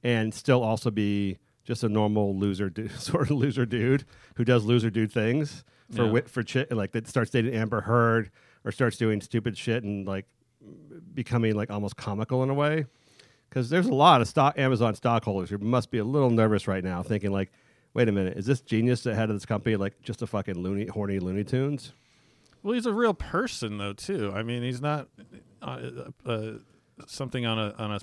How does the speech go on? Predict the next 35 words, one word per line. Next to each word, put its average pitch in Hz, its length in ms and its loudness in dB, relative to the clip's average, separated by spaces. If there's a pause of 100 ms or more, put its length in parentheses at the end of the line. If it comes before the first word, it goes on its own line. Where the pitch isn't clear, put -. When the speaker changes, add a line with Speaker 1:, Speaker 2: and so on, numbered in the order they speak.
Speaker 2:
piece - 240 -8
of 104 80 -10
stock 123 480 -4
on 107 140 -6
a 95 40 -10
paper. 107 640 -6
I 113 100 -10
mean, 131 120 -6
he's 131 140 -8
a 117 100 -8 (180)
human 165 440 -6
being. 113 400 -2 (260)
Speaker 1:
Yeah, 233 260 8
but 220 120 6
you 247 80 4
don't 233 180 8
think, 196 220 4
like, 147 460 6 (280)
the - 80 -4
head 143 240 6
of, 127 140 4
like, 123 240 4
a 120 400 -2 (340)
General 131 360 6
Motors 117 600 4
would 110 120 -4
be 101 180 0
into 98 180 -4
this, 92 360 -4
or, 104 200 -4 (280)
like, 123 120 -2
some 143 220 2
staid 127 580 2
old 117 360 2
C-, 127 320 -4